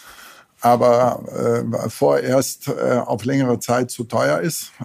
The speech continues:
Ähm, und wir wollen, und das ist ja die Kernfrage, wa-, was wir mit Meta, mit dem Shuttle Meta lösen wollen, das ist eigentlich ein Triple. Wir wollen das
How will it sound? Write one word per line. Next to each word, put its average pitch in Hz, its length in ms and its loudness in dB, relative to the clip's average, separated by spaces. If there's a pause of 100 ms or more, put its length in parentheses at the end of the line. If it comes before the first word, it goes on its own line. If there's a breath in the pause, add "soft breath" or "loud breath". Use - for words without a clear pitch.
Ähm, 127 460 -2
und 127 380 -2
wir 147 500 2
wollen, 156 440 2
und 131 180 -4
das 131 200 -2
ist - 160 -10
ja 131 120 -2
die 120 220 -2
Kernfrage, 135 920 -2
wa-, 123 280 0
was 123 240 -6
wir 143 120 -2
mit 123 220 0
Meta, 143 540 2
mit 135 180 -8
dem 117 180 -2
Shuttle 147 380 -4
Meta 131 400 -2
lösen 123 400 -2
wollen, 120 340 0 (360 loud breath)
das 123 240 -2
ist 160 180 -4
eigentlich 135 540 -2
ein 113 140 0
Triple. 165 360 0 (960 loud breath)
Wir 135 280 0
wollen 147 520 0
das 131 320 0